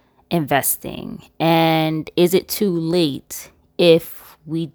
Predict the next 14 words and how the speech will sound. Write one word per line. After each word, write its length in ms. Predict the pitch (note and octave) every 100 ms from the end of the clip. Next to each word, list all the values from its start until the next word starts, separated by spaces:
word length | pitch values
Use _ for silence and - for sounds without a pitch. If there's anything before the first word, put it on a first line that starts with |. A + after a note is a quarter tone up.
| _
haven't 460 | - F3+ E3+ F3 -
invested 680 | D#3 C#3 C#3 - C#3+ C#3 C#3
before 680 | C3+ - C#3 C3 C3 C#3 _ _ _ _ _ _ _ _
we 140 | D3 D3
turn 260 | - B2+
thirty? 560 | C3 G2+ - - - - - _ _ _ _ _ _ _ _ - _ _ _ -
My, 840 | - E3+ E3+ F3 G#3+ B3 C#4 C#4+ C#4 _ _ _ _ _ -
my 580 | F#3 G3 G#3+ B3 B3+ G#3+
view 280 | F3 F#3+
on 240 | D3 D#3 D3+
this 380 | C3+ C3+ C#3 -
is 720 | C#3 C3+ C3+ C3+ C3 - - - - -
investing 960 | E3+ F3+ F3+ F#3+ - G#3 G3 G3+ G3+ -
is 720 | D#3+ E3 E3 D#3+ E3 - -